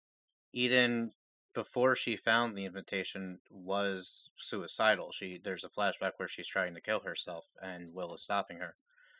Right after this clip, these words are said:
I don't know if I'd go so far as to say that it's, like, healthy or anything, or that the movie depicts it as healthy. I think that the movie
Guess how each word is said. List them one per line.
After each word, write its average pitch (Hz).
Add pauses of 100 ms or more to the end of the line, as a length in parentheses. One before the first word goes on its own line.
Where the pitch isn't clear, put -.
(520)
I 131
don't 156
know 190
if -
I'd 120
go 123
so 117
far 110
as 101
to 101
say 104
that 98 (800)
it's, -
like, 98 (180)
healthy 95
or 92
anything, 87
or 87
that 92
the 98
movie 98
depicts -
it 92
as 87
healthy. 90 (520)
I 123
think 139
that 131
the 127
movie 117